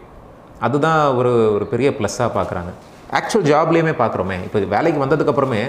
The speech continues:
ஒரு சமூகத்துல ஒரு பிரச்சனை வருதுன்னா, இதுல என்னென்ன angles இதுல இருக்குன்றது தெரியாம நம்ம ஒரு solution கொடுத்தா அந்த பிரச்சனை இன்னும் பெருசாக்குற மாதிரி தான் இருக்கும். So, அது ரியலா இந்த எக்ஸாம்ல test பண்றதுக்கான ஒரு usefulness நான்,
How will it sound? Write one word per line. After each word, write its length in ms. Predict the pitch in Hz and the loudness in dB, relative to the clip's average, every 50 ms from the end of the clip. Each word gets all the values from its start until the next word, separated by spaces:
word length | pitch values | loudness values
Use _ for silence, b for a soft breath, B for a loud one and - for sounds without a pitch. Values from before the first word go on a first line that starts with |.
| 147 - 123 123 | -6 -8 -8 -6
ஒரு 220 | 127 123 117 113 113 - - | -4 -2 -2 -2 -4 -4 -2
சமூகத்துல 380 | 120 113 139 139 147 - 143 | -2 0 0 0 0 2 2
ஒரு 140 | 131 127 117 | 0 0 0
பிரச்சனை 340 | - - 110 - - 139 131 | 0 -2 -4 -2 -4 -2 0
வருதுன்னா, 360 | 113 104 - 101 107 143 165 B B B B B B B B - | 0 0 0 -2 -4 -4 -6 B B B B B B B B -2
இதுல 160 | 180 175 143 | 0 0 2
என்னென்ன 360 | 139 151 180 220 220 202 196 185 175 165 156 147 139 135 123 131 | 2 2 2 2 4 4 4 4 4 4 2 2 2 2 2 2
angles 320 | 156 175 170 180 165 - 143 | 2 2 2 2 2 2 2
இதுல 160 | 127 127 123 120 | 2 2 4 4
இருக்குன்றது 460 | 120 135 131 131 147 139 139 123 120 | 2 2 0 -2 -2 0 0 0 0
தெரியாம 340 | 120 131 135 147 143 143 147 | 0 2 2 2 2 2 0
நம்ம 180 | 143 135 127 117 | -2 0 0 0
ஒரு 100 | 113 110 120 | 0 0 0
solution 340 | 139 147 156 - 156 139 | -2 -2 -2 -4 -4 -4
கொடுத்தா 160 | 123 123 127 143 | -2 0 0 0
அந்த 140 | 135 120 | 0 0
பிரச்சனை 300 | 104 123 117 - 151 143 | 0 -2 -2 -2 -2 -4
இன்னும் 180 | 131 131 135 117 - | -4 -4 -4 -2 -2
பெருசாக்குற 440 | 127 120 120 147 127 104 95 95 90 | -2 0 2 2 0 0 0 -2 -2
மாதிரி 160 | 92 95 95 | -2 -4 -4
தான் 100 | 92 92 | -4 -6
இருக்கும். 240 | 87 - - - - | -8 -8 -12 -16 -8
So, 280 | - - 135 123 - | -4 -2 -2 -2 -2
அது 220 | - - 147 160 175 | -2 -2 0 2 2
ரியலா 300 | 160 160 170 190 190 196 | 2 4 4 4 4 2
இந்த 180 | 190 160 147 | 2 2 2
எக்ஸாம்ல 320 | 131 113 135 151 151 151 139 | 2 2 0 0 0 0 -2
test 280 | 113 127 - - - | -2 -2 -4 -4 -2
பண்றதுக்கான 460 | 127 123 117 117 107 117 117 131 160 B B B B B B B B - | -2 -2 0 0 -2 -2 -2 -4 -6 B B B B B B B B -6
ஒரு 260 | - 139 139 135 135 | -2 2 2 4 4
usefulness 640 | 135 127 127 131 180 214 - - 190 165 156 151 - | 4 4 4 2 2 2 0 0 0 0 0 -2 -2
நான், 340 | 147 135 127 117 107 98 95 | -2 0 0 0 0 0 -4